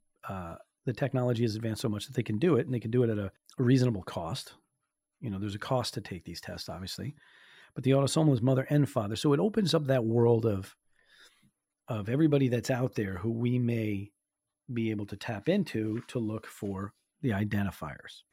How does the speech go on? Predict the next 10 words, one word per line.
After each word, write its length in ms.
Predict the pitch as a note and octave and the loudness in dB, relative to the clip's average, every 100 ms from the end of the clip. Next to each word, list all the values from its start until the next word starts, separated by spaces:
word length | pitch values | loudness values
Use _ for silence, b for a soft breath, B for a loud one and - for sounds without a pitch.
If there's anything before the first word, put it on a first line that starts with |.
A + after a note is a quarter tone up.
| _ | _
And 80 | A2 | -6
how 160 | G#2+ D#3+ | 0 2
do 80 | D#3 | 4
they 120 | C#3+ | 4
do 200 | C3 F3+ | 4 4
that? 240 | F#3+ F#3+ - | 4 0 0
Well, 340 | C3 C#3 A#2+ - _ - | 0 0 0 -6 _ -10
once 380 | A#2 C3+ F3 - - | -2 0 0 -4 -6
they 640 | B2+ A#2+ A#2+ A#2+ A2+ B2 _ _ - | -4 0 0 0 -2 -6 _ _ -6
look 380 | A2 C3+ C3+ | 2 2 2